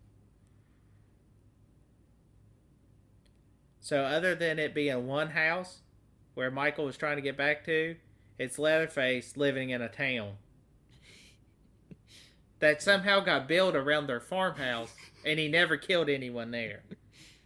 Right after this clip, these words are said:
I don't know. I'm not looking forward to this at all. Watching that trailer was a complete joke. I mean, there's a lot of, there has been a lot of Texas Chainsaw Massacre movies that have been a, just a complete joke.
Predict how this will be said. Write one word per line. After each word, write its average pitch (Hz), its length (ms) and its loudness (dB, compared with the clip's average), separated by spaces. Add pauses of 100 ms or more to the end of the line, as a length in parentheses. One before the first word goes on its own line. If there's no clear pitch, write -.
(580)
I 180 140 6
don't 151 140 6
know. 127 440 0
I'm 185 160 2
not 175 160 4
looking 160 220 -2
forward 143 240 -2
to 135 120 -4
this 123 160 -14
at 123 80 -12
all. 123 300 0
Watching 185 320 0
that 135 160 -2
trailer 143 260 0
was 127 140 -6
a - 20 -10
complete 117 400 -8
joke. 143 480 2 (800)
I 180 180 6
mean, 170 200 4
there's 208 220 6
a 175 80 0
lot 165 240 2
of, 151 220 2
there 226 160 8
has 196 120 6
been 165 160 0
a 139 80 -2
lot 139 260 0
of 143 120 0
Texas 147 320 -4
Chainsaw 139 400 -6
Massacre 135 320 -4
movies 127 380 -4
that 117 120 -4
have 127 140 -6
been 131 160 -4
a, 123 80 -2
just 135 240 -8
a 123 60 -16
complete 127 500 -6
joke. 110 320 -6